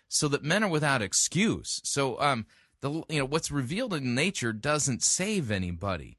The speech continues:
Uh, why? Because, well, the gospel's not revealed in nature. Uh, that's only revealed in the apostolic teaching found in, well, his word. But the, the point I'm making is this, is that, uh,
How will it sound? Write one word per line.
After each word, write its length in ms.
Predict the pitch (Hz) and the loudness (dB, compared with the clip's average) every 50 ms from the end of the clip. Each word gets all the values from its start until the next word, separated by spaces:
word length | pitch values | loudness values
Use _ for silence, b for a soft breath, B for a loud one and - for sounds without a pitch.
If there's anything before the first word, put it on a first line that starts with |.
| b b b b b b | b b b b b b
Uh, 280 | b - 107 107 104 101 | b -2 0 0 0 -2
why? 420 | 92 101 104 113 120 135 165 190 | -4 -2 0 0 2 2 2 0
Because, 640 | 175 139 120 117 - - 135 123 117 110 98 - - 107 | -2 -4 -6 -8 -4 -2 -2 0 0 0 0 0 0 0
well, 140 | 107 107 | -2 -2
the 100 | 104 101 | -2 -2
gospel's 540 | 95 120 139 143 139 131 - 101 95 90 90 | 0 0 0 0 0 -2 -4 -6 -6 -4 -2
not 180 | 98 90 80 - | -2 -2 -2 -4
revealed 460 | 80 92 87 90 90 87 82 80 85 | -6 -8 -6 -6 -6 -6 -6 -6 -6
in 140 | 85 85 85 | -6 -6 -6
nature. 500 | 87 85 90 - - - 95 95 95 98 - | -6 -6 -8 -8 -6 -6 -4 -4 -6 -6 -6
Uh, 160 | - 104 90 | -4 -4 -4
that's 320 | 87 101 123 151 147 - 147 | -2 -2 -4 -4 -4 -4 -2
only 200 | 131 123 117 110 | 0 0 0 0
revealed 640 | 98 98 101 95 90 104 110 113 107 104 101 82 - | 0 0 -2 -4 -2 -2 0 0 0 0 -2 -4 -6
in 160 | - 104 101 | -6 -4 -4
the 80 | 98 98 | -2 -2
apostolic 640 | 104 110 110 - 104 - - - 107 101 92 82 - | -2 -2 -2 -2 0 0 0 0 0 -2 -2 -6 -6
teaching 400 | - - 135 143 - - 87 90 | -4 -4 -4 -2 -2 -4 -4 -4
found 420 | 87 - 98 92 90 90 92 85 80 | -4 -2 -2 -2 0 0 -2 -2 -4
in, 260 | 85 85 85 85 85 - | -4 -6 -6 -6 -8 -8
well, 260 | 85 85 80 78 82 - | -8 -8 -8 -10 -10 -12
his 260 | 78 73 71 - - _ _ | -12 -12 -10 -12 -14 _ _
word. 320 | - 113 123 113 87 71 B B B B B B B | -4 -2 0 0 0 -4 B B B B B B B
But 160 | B 156 151 - | B -4 -4 -4
the, 120 | 143 123 - - | -8 -14 -12 -12
the 80 | - 127 | -14 -14
point 280 | - - - 190 165 131 | -8 -4 -2 0 0 2
I'm 120 | 110 107 | 2 2
making 340 | 113 123 131 - 110 95 90 | 2 0 -2 -2 -4 -6 -4
is 180 | 87 95 101 | -4 -2 -2
this, 300 | - 139 135 113 - - | 0 2 2 2 0 -2
is 160 | 101 104 101 - | -2 -2 -2 0
that, 200 | 120 107 87 B B B B B B B B | 0 0 -2 B B B B B B B B
uh, 160 | - 117 120 | 0 0 0